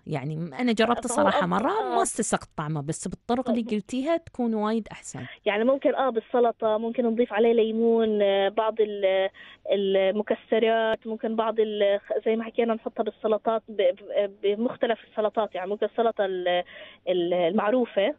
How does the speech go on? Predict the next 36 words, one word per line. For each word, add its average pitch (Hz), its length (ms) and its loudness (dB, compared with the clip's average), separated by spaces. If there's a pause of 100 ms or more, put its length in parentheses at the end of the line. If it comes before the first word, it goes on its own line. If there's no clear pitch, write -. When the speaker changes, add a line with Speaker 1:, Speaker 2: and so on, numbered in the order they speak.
Speaker 2:
اللي 202 120 -6
هي 170 40 0
Speaker 1:
أيوة. 139 220 0
Speaker 2:
الطماطم 208 360 -4
والخس، 240 400 -2
وممكن 277 360 0
كمان 269 360 -2
السلطة 262 580 0
ال-، 202 420 0 (420)
ال-، 196 260 2
الفواكه، 220 840 0
ممكن 220 400 -2 (180)
أيضًا 226 260 2
ال-، 202 520 0
زي 226 80 0
ما 226 60 -2
حكينا 247 300 -2
بنضيفها 220 380 -2
على 208 120 -4
الطبخات، - 520 -6
يعني، 175 340 -8 (360)
آه، 185 160 2
في 220 180 -2
بعض 220 280 -2
العائلات 208 640 -2
بيحبوا 220 360 -2
يضيفوها 226 420 -2
على 208 240 0
الورق 220 360 2
الدوالي 214 500 0
بالذات، 196 500 -4
يعني 185 180 -6
بيعطي 214 260 -2
حموضة 220 460 0
لإنه. 175 380 -6 (180)
Speaker 1:
صح. - 480 -10